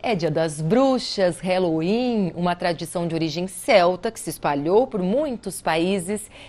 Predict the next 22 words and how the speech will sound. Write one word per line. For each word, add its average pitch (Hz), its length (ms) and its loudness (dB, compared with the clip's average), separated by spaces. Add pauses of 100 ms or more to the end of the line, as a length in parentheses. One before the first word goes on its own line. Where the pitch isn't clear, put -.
(100)
e 190 100 -2
que 185 140 -2
as 180 120 -4
crianças 165 680 -2
adoram, 175 760 4
um 156 60 -2
dia 180 160 2
de 180 80 -6
se - 180 -8
fantasiar 190 920 -2
e 190 60 4
brincar 180 440 -4
bastante. 196 1000 -2 (340)
E 370 80 2
no 302 140 0
Colégio 202 380 2
Unifev, 214 640 4
a 165 80 -10
turminha 165 500 -6 (220)
caprichou 196 760 0
na 214 100 0
comemoração. 226 960 -2